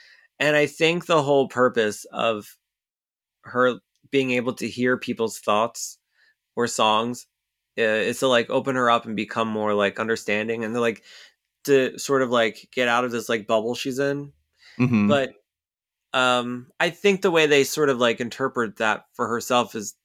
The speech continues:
Speaker 1: her clothes, though, 'cause she is, she is always wearing such bright, vibrant colors. But, um, yeah, for her
Speaker 2: But she's
Speaker 1: apartment, I
Speaker 2: always
Speaker 1: don't
Speaker 2: got
Speaker 1: know.
Speaker 2: really buttoned up to the neck, you know, and cardigans and, and, uh, s-, full-on sweaters, and she's always really covered up. You never, like, see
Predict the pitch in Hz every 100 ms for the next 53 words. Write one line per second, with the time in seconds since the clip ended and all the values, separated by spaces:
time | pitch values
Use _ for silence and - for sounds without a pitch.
0 | _ _ - 123 - 120 120 107 95 90
1 | - 107 127 120 143 135 - 139 151 120
2 | 113 101 113 107 98 104 - 107 110 101
3 | 107 110 98 - 110 143 156 - - _
4 | _ _ - - _ _ 147 135 - 131
5 | 123 117 117 117 _ _ _ _ _ _
6 | _ - 143 147 160 151 190 190 208 240
7 | - - 151 131 107 139 151 123 131 -
8 | - 123 110 104 104 107 - - _ _
9 | _ _ _ 127 113 107 104 101 101 92
10 | - - 127 123 117 113 98 101 98 78
11 | 98 90 90 90 85 - - - 135 120
12 | 107 - 110 107 107 104 98 - 151 160
13 | 101 117 120 - 117 101 90 80 - 110
14 | 131 107 - - 87 92